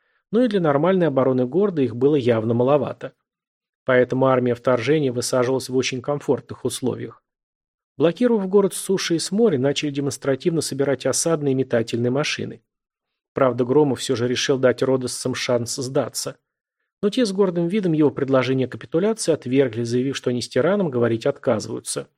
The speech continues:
И даже попытались убить царских парламентёров, стреляя по ним из луков. К счастью, ни в кого не попали. И здесь Александр не мог понять, на что надеются эти болваны.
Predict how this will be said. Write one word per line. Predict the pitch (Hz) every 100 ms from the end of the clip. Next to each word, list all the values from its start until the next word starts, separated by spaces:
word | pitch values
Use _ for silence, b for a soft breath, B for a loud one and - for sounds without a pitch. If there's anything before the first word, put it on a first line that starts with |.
| _ _ _ _
И | -
даже | 127 117
попытались | - - 135 127 120 160
убить | 180 226
царских | - 123 113 - -
парламентёров, | 123 127 131 135 120 113 -
стреляя | - 123 143 175
по | 175
ним | 117 123 135
из | 127
луков. | 107 - 131 _ _ _ _ _ _ _ -
К |
счастью, | - 247 233 156
ни | 127
в |
кого | - 123 135
не | 131
попали. | 131 127 - 127 - _ _ _ _
И | 135
здесь | 123 131 131
Александр | 127 - 139 123 123
не | 151
мог | 143 110
понять, | - 123 175 165
на | 123
что | - 131
надеются | 123 120 135 135 -
эти | 120 120
болваны. | 131 135 113 104 -